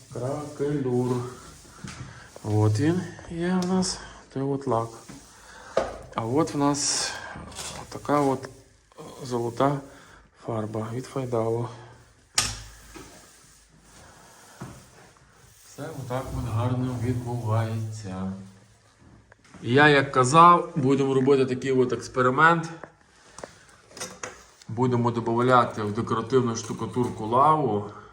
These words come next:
спеціальну таку от декоративну фарбу з таким сяєвом буде, з перламутровим. Побачимо, буде який ефект.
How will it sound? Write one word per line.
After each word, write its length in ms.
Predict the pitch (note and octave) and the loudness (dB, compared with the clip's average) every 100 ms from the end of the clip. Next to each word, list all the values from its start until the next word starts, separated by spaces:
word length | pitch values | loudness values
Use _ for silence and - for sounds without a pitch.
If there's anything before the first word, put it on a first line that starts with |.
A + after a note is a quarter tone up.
| - _ _ _ _ _ - - - | -20 _ _ _ _ _ -20 -20 -20
спеціальну 720 | - - G2 B2+ C3 C3 A#2+ | -20 -12 -6 2 2 2 0
таку 440 | G#2 G#2 B2+ A#2+ A2+ | -4 -4 2 2 2
от 120 | G#2 | 0
декоративну 920 | G#2+ A2 G#2+ G#2+ B2+ B2+ A#2+ A2+ G#2+ - - - - - - _ _ _ _ _ _ | -2 -2 -4 0 2 4 2 -2 -4 -10 -18 -20 -20 -20 -20 _ _ _ _ _ _
фарбу 720 | - - B2 A#2+ G#2+ F#2 G2 G2+ - - - - - | -20 0 8 8 8 0 -2 -4 -12 -18 -20 -20 -20
з 80 | - | -18
таким 440 | - F#2+ A2 G#2 G#2+ - - - _ _ _ _ | -14 -10 -6 -6 -8 -14 -20 -20 _ _ _ _
сяєвом 600 | - A#2+ A2 G#2 G2 F#2+ | -6 0 2 2 0 -2
буде, 240 | G2 G2 | -2 -4
з 120 | G2+ | -6
перламутровим. 920 | - A2 A2 A2+ A#2+ A#2 G2+ F#2+ F#2+ F#2 - - _ _ _ _ - - | -2 0 0 0 0 0 0 0 -2 -6 -14 -20 _ _ _ _ -20 -12
Побачимо, 500 | F#2+ F#2 B2+ C3 A#2 | -4 0 0 0 -6
буде 320 | G#2+ A2+ A2 | -4 -6 -4
який 300 | G2+ - G#2+ | -6 -4 -4
ефект. 440 | G2+ G2+ F#2+ F#2 | -4 -2 -4 -4